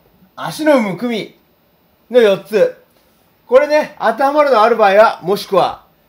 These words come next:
あなたも冬の隠れ脱水になっているかもしれません。ですから、もし脱水になりそうだったら、その対策をしないといけないわけです。えー、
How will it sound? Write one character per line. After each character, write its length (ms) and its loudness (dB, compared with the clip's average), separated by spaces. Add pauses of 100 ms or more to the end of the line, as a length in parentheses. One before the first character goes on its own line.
あ 140 -8
な 80 -4
た 100 -4
も 260 -10
冬 180 -12
の 60 -8
隠 280 -12
れ 100 2
脱 140 -2
水 240 -8
に 200 -12 (260)
な 120 -8
っ 100 -20
て 100 -10
い 100 -8
る 80 -10
か 140 0
も 80 -4
し 120 -14
れ 80 -8
ま 160 -10
せ 120 -8
ん。 120 -16 (2000)
で 100 -10
す 80 -14
か 120 -6
ら、 220 -2 (340)
も 160 -10
し 180 -14 (240)
脱 160 -12
水 260 -6
に 220 -8 (140)
な 180 -16
り 60 -10
そ 140 -2
う 40 0
だ 60 -6
っ 40 -10
た 80 -4
ら、 140 -8
そ 120 -16
の 60 -14
対 220 -2
策 220 -4
を 60 -2
し 140 -10
な 80 -4
い 100 -6
と 60 -6
い 120 -4
け 100 -8
な 60 -8
い 60 -6
わ 120 -6
け 60 -14
で 80 -18
す。 240 -20 (840)
え 260 0
ー、 20 0